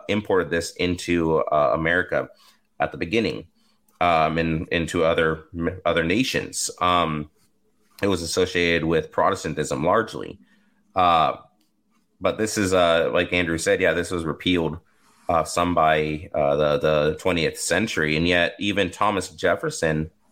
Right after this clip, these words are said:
um, in the very beginning of our, our country's founding, Thomas Jeff-, Jefferson, the, uh, the agnostic, uh, he wrote up, uh, a law, um, enforced by James Madison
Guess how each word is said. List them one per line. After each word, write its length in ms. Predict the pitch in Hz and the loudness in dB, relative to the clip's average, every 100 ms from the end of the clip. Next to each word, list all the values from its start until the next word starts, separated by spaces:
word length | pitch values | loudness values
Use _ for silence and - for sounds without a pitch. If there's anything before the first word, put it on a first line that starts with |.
| _ _ _ _ _ _ _ | _ _ _ _ _ _ _
um, 600 | 85 82 80 73 53 - | 0 2 2 -2 -6 -6
in 140 | - 82 | -4 -2
the 60 | |
very 220 | 80 90 85 | 0 0 0
beginning 440 | 80 85 92 98 | -2 -2 0 2
of 200 | 82 78 | 2 2
our, 280 | 80 78 71 | 2 2 2
our 200 | 76 76 | 2 0
country's 400 | - 87 76 - | -4 -4 -6 -4
founding, 540 | 78 95 117 71 71 - _ _ _ _ | -2 0 -2 -4 -6 -10 _ _ _ _
Thomas 320 | - 87 90 | -4 -2 -2
Jeff-, 340 | - 87 87 - | -2 -2 -2 0
Jefferson, 460 | 92 101 98 87 | -2 -2 -2 -2
the, 180 | 80 80 | 0 2
uh, 300 | 78 76 82 - | 2 2 0 -2
the 480 | 76 80 76 73 - | -2 0 2 0 -2
agnostic, 800 | 78 80 80 143 - 64 - _ _ _ _ _ _ _ | -2 0 0 0 -2 -4 -6 _ _ _ _ _ _ _
uh, 180 | 90 78 | 2 2
he 180 | 73 101 | 0 -6
wrote 300 | 95 92 90 | 0 2 4
up, 500 | 85 95 - - - _ | 4 4 0 -10 -20 _
uh, 300 | 80 76 69 | 0 2 2
a 120 | - 78 | 2 0
law, 580 | 76 78 90 55 - - _ _ _ _ _ - | 2 2 2 0 -4 -14 _ _ _ _ _ 0
um, 360 | 82 78 64 - | 2 2 0 -4
enforced 380 | 80 104 104 | 0 0 0
by 220 | - 76 76 | 0 0 0
James 320 | 80 80 80 | -2 -2 0
Madison 600 | 78 80 113 - 69 71 | 0 0 -2 -2 -4 -4